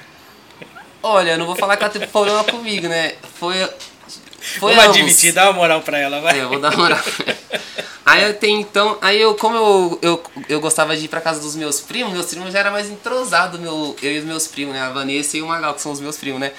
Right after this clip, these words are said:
Speaker 2: Uhum.
Speaker 1: A gente cresceu junto e, tipo, nossa, foi maravilhoso a nossa infância. A gente aprontava demais, a gente apanhava bastante, né? Isso foi,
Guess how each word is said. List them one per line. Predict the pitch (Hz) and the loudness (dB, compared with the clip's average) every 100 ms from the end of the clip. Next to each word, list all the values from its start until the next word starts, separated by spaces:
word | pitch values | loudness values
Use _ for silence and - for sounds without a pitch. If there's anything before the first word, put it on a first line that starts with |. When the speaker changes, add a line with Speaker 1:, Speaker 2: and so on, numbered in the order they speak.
| - | -16
Speaker 2:
Uhum. | 135 120 123 | -16 -6 -2
Speaker 1:
A | |
gente | 151 - | 0 0
cresceu | 190 185 202 202 | 0 0 2 0
junto | 175 165 190 254 247 214 | 0 -4 -4 -4 -8 -8
e, | 180 | -6
tipo, | - 165 165 151 135 110 - - - - - - - | -4 -6 -6 -4 -4 -8 -14 -20 -20 -20 -20 -20 -12
nossa, | 131 156 254 277 | -2 0 0 -2
foi | 175 | -2
maravilhoso | 160 170 185 240 190 196 | -2 0 -2 -4 -6 -6
a | |
nossa | 190 175 180 | -4 -4 -6
infância. | 180 151 156 196 | -8 -6 -6 -2
A | |
gente | 160 147 | -2 -4
aprontava | 151 151 151 156 | -4 0 2 0
demais, | 156 147 160 170 | -2 2 2 2
a | 160 | 0
gente | 151 151 | -2 -4
apanhava | 151 147 147 | -4 -2 -2
bastante, | 147 156 - 147 185 175 | 0 -2 -2 -6 -6 -6
né? | 175 170 - | -6 -8 -12
Isso | 131 - | -10 -8
foi, | - 151 147 139 | -8 -8 -6 -6